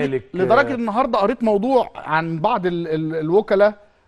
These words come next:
Speaker 2: آه، وكيل وبيكتب عن تامر النحاس ان تامر النحاس هو اللي بيسوق له وهو اللي بيتكلم له وهو اللي بيعمل له.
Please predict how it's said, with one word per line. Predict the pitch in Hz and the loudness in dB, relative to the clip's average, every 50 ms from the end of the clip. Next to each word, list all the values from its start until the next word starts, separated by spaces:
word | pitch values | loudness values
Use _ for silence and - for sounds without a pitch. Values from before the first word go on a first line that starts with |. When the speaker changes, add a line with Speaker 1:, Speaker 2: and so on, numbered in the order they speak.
| _ _ - | _ _ -6
Speaker 2:
آه، | 151 151 151 156 151 147 147 147 147 143 143 147 143 143 143 143 143 | -4 -2 -2 -2 -2 -2 -2 -2 -2 -2 -4 -4 -4 -4 -4 -4 -4
وكيل | 147 160 160 156 - 196 214 233 220 | -2 -2 -4 -2 -2 -2 0 0 0
وبيكتب | 202 190 175 175 175 170 170 165 151 170 185 202 - 208 170 | 0 2 2 2 2 2 0 0 -2 -2 -4 -2 0 0 0
عن | 156 156 156 | 0 0 0
تامر | - 190 185 180 | 0 0 0 0
النحاس | 170 160 147 - - - 165 165 170 - - | -2 -2 -6 -6 -6 -4 -4 -4 -4 -4 -6
ان | 160 156 156 143 | -8 -8 -8 -8
تامر | - 170 165 160 | -6 -6 -6 -6
النحاس | 147 143 123 160 165 156 - 180 | -6 -8 -8 -8 -8 -6 -2 0
هو | 175 175 | 0 0
اللي | 165 143 | 0 -2
بيسوق | 147 135 - 160 143 147 160 - | -4 -6 -4 -4 -2 0 0 0
له | 180 170 | 0 0
وهو | 156 160 170 | 0 2 2
اللي | 170 160 | 0 0
بيتكلم | 151 156 156 - 170 156 165 175 185 | 0 -4 -4 -6 -6 -4 -4 -4 -4
له | 175 165 | -4 -4
وهو | 160 170 175 | -2 -2 -2
اللي | 170 165 | -2 -4
بيعمل | 147 151 135 139 170 175 180 | -4 -6 -6 -6 -4 -4 -4
له. | 170 | -4